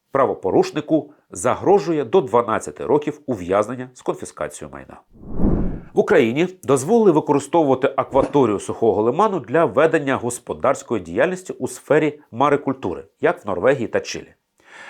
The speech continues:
Відповідне розпорядження схвалено урядом на минулому засіданні, повідомили у Міністерстві аграрної політики та продовольства України. В міністерстві зазначили, що ділянка водойми у сухому лимані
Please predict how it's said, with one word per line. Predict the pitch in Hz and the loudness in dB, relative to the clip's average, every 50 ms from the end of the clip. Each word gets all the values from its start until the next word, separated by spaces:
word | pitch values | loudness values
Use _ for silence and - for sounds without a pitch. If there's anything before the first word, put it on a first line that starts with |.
| - - | -14 -12
Відповідне | 98 - - 123 180 175 139 127 101 | -10 -4 0 0 2 2 0 -2 -4
розпорядження | 98 - - 98 90 127 156 147 139 117 101 95 | -4 -4 -4 -2 0 0 0 0 -2 -6 -10 -12
схвалено | - - - 110 135 139 123 101 98 - _ - | -12 -4 0 2 2 2 0 -2 -8 -8 _ -6
урядом | 104 92 98 107 120 160 156 - _ _ | -4 -2 -2 -2 -2 -2 -4 -6 _ _
на | - 120 147 185 180 - | -6 -2 -2 -2 -2 -4
минулому | 120 113 98 110 120 123 117 110 107 | -6 -10 -6 -4 -4 -4 -4 -4 -8
засіданні, | 98 101 - - 90 - 80 80 _ _ _ _ _ _ _ _ _ _ | -10 -10 -12 -14 -14 -16 -20 -20 _ _ _ _ _ _ _ _ _ _
повідомили | - 101 92 90 92 151 160 165 160 135 - | -6 -4 -4 0 0 0 2 2 0 0 -2
у | - 117 | -4 -6
Міністерстві | 110 101 92 - - - 135 139 - - 107 | -10 -12 -14 -10 -2 0 0 0 0 0 -2
аграрної | 87 101 117 123 104 98 87 - | 0 0 0 0 -2 -4 -8 -12
політики | - 76 - 127 - - - 113 110 | -10 -8 -8 -8 -8 -8 -10 -8 -6
та | - 110 | -6 -6
продовольства | - 92 90 82 82 78 85 - - - 87 | -6 -8 -8 -8 -8 -8 -8 -8 -8 -10 -12
України. | 85 - - 104 90 76 73 _ _ _ _ _ _ _ _ _ - - - - - - - | -10 -6 -6 -6 -6 -8 -12 _ _ _ _ _ _ _ _ _ -18 -10 -8 -8 -8 -8 -8
В | 131 | -8
міністерстві | 220 226 226 - - - 131 120 - 156 156 | -6 -4 -4 -2 0 0 0 0 -2 -2 -2
зазначили, | 175 147 107 85 78 - - 64 - - _ | -2 -2 -4 -6 -10 -12 -14 -16 -18 -18 _
що | - - - 110 107 95 | -16 -6 -2 -2 -2 -2
ділянка | 90 - 92 101 147 175 175 - 156 | -2 -4 -2 -2 -2 -2 -2 -2 -2
водойми | 113 120 101 87 95 87 78 76 107 - - | -2 -2 -4 -4 -4 -4 -4 -6 -8 -12 -12
у | 101 92 92 | -12 -14 -12
сухому | - - 90 - 147 165 131 117 | -12 -14 -6 -2 -2 -2 -2 -2
лимані | 101 98 95 92 87 82 87 104 127 | -6 -6 -8 -8 -10 -10 -10 -12 -14